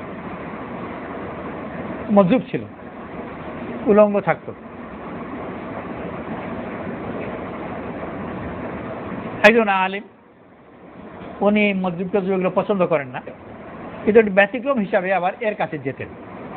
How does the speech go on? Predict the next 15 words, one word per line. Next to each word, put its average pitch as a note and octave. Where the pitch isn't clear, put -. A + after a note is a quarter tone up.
সেই B3
মজজুবের G#3
নিয়ম G3
ছিল, E3
যেই B3
তার A3+
কাছে F#3+
এসে F#3
কিছু F3+
দোয়ার E3+
জন্য F#3+
হোক, F3
যেটার F3+
জন্য F#3
আসুক, D3+